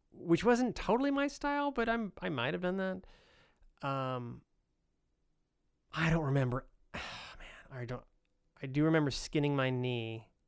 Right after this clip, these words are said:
and literally, you know, I just talked about bird skin and these, so that makes <laughs> sense. I literally did skin my knee, I think in first or second grade on this playground pretty bad, and I had to get stitches. That really, that's a memory. Didn't even know that I was gonna make the connection with this story. Um,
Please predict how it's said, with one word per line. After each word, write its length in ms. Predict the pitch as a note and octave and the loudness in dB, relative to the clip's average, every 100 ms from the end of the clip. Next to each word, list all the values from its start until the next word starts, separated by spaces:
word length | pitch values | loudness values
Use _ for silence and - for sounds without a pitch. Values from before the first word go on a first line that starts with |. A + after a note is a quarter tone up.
| _ _ _ - | _ _ _ -10
and 300 | A#2+ A#2+ - C3+ | -8 -8 -12 -6
literally, 540 | C#3 D3 C#3+ C3 C3+ | 0 2 4 4 2
you 80 | C3 | 0
know, 100 | C3 | 0
I 60 | |
just 160 | B2+ B2+ | -2 -2
talked 160 | B2 C3 | -4 -2
about 180 | A#2+ | -4
bird 200 | A#2+ B2+ | -2 -4
skin 200 | - B2+ | -4 -6
and 80 | A#2+ | -4
these, 120 | B2 | -4
so 60 | - | 0
that 100 | C#3+ | 0
makes 180 | C#3 - | 0 -2
<laughs> 80 | - | 2
sense. 300 | D3 C#3+ - - - | 0 0 -6 -12 0
I 80 | E3+ | 4
literally 380 | D#3 E3+ F3+ D3+ | 6 8 6 4
did 240 | D3+ C#3+ | 2 0
skin 260 | - D3 C#3 | -2 -2 0
my 140 | B2+ | 0
knee, 320 | B2+ B2+ B2 - _ _ - | 0 -2 -4 -8 _ _ -8
I 80 | C3 | -4
think 140 | C3+ | -2
in 100 | C3 | -4
first 280 | C3 C3 B2+ | -2 -2 -2
or 40 | |
second 320 | A#2 B2 A#2+ | -6 -6 -6
grade 320 | A#2+ A2+ A#2 - | -6 -4 -4 -6
on 320 | B2 A#2+ B2 | -10 -10 -10
this 280 | B2 - - _ | -10 -8 -10 _
playground 600 | - A#2 A#2 A2 A2 A2+ - | -6 -6 -4 -8 -8 -10 -8
pretty 140 | B2 | -6
bad, 240 | A2+ A2 | -6 -6
and 80 | A2+ | -6
I 20 | |
had 80 | A2+ | -6
to 60 | A#2 | -8
get 120 | A2 | -8
stitches. 460 | - - A#2 A#2 A2 | -8 -6 -6 -8 -8
That 140 | A2+ | -8
really, 320 | A2+ A2+ A2 _ - | -8 -10 -12 _ -6
that's 140 | F#3+ C3+ | -4 -4
a 40 | |
memory. 300 | A2+ A2 A2+ _ _ - - - - - - _ - | -6 -6 -10 _ _ -20 -20 -20 -20 -20 -20 _ -4
Didn't 140 | D3 | 0
even 140 | C#3+ | 0
know 100 | C3+ | 2
that 60 | B2+ | 0
I 20 | |
was 100 | A#2 | -2
gonna 140 | B2+ A#2+ | -2 -4
make 100 | - | -6
the 60 | |
connection 420 | - A#2+ - B2+ | -6 -6 -6 -6
with 140 | A#2+ A#2 | -8 -8
this 180 | A2 - | -10 -8
story. 800 | - - - D3+ C#3 A2+ G#2+ - _ _ _ - - | -8 -6 -4 -2 -2 -2 -6 -12 _ _ _ -18 -6
Um, 480 | C3 B2 A#2 A2 | -4 -2 -4 -8